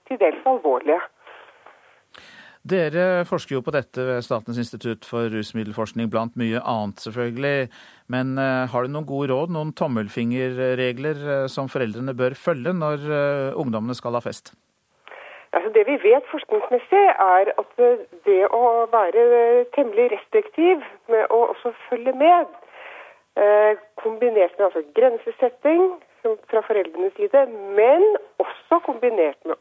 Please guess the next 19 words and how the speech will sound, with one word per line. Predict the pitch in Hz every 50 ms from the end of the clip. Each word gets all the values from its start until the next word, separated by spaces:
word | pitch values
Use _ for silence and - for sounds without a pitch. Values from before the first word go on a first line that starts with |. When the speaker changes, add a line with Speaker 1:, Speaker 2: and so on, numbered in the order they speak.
| -
Speaker 1:
omsorg | 269 254 233 202 - - - 311 339 302
og | 269 240
kjærlighet, | 262 254 - - 254 214 170 165 170 220 262 -
for | - 233
grenser | 214 226 220 185 170 - - 180
alene | 185 214 202 180 160 160 175
er | 180 170 175 185
aldri | 180 180 170 165 180 226 269
nok, | 277 302 311 - - - _ - - - - - - - - - - - - _ _ _ _ _ -
det | 220 226 240 240 247 247 240 240
bidrar | 247 247 214 202 - - 151 143 139
til | - 185 196
å | 190 196 -
dempe | - 190 180 196 160 - _ _ - 170 175 - - -
fyll | - 170 156 151 151 160
og | 170 185
høykonsum | 190 156 139 - - - - - _ - 165 160 165
blant | 151 151 143 160 165 -
ungdom. | - 160 139 127 160 175 185 202 190